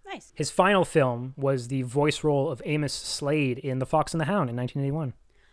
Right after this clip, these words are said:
Speaker 1: Ah, interesting.
Speaker 2: So more Disney voice acting
Speaker 1: I see.
Speaker 2: from, from alumni from Elvis movies.
Speaker 1: Hmm.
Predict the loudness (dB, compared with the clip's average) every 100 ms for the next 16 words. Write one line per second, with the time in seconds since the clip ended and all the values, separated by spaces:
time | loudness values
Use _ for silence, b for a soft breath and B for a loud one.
0 | _ -16 -10 -6 -4 -4 -2 -2 -2 -2
1 | -4 -6 -8 -8 -8 -8 -8 -10 -12 -14
2 | -14 -16 -10 -2 4 8 12 12 12 12
3 | 8 -4 _ 2 2 4 6 6 6 4
4 | 2 -4 -6 -8 -12 -20 -18 -16 -12 -8
5 | -8 -8 -6 -6 -6 -8 0 2 4 2
6 | 0 -4 -6 -8 -10 -14 -16 -20 _ -18
7 | -16